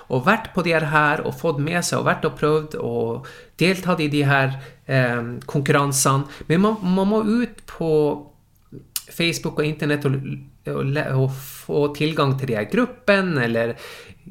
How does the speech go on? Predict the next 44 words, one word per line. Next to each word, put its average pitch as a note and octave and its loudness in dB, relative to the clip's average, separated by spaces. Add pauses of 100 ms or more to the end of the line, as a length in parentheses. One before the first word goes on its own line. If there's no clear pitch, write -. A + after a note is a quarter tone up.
(340)
via, C#3+ 4
du C3+ 0
vet, F3 2
det C#3 -6
finnes E3 2 (160)
veldig F#3+ 4
mange D#3 2
av C3 4
mine C3+ 4
venner B2 0
på - -6
Facebook. C3+ 0
Det, C#3 0
det D#3+ 2
er D#3 6
jo, C3+ 4 (120)
som E3 0
jeg, B2+ 2
det D#3 4
er D3 6
jo C3+ 2 (920)
presentatører F3 2
og E3 2
organisatører. C3 2 (300)
Så C#3+ 0
det E3 2
som D3 0
jeg F#3 6
legger D#3 2
opp, C#3+ -2
det C#3+ 2
er C#3 4
jo C3+ -6
fra C#3+ 2
veldig B2+ 2
mye A#2 0
ut - -8
av G#2+ -2
de G#2 -4
her C3 0
folkene A#2+ -2
her, C#3 2
og, A2+ -2 (440)
eh, A2+ 0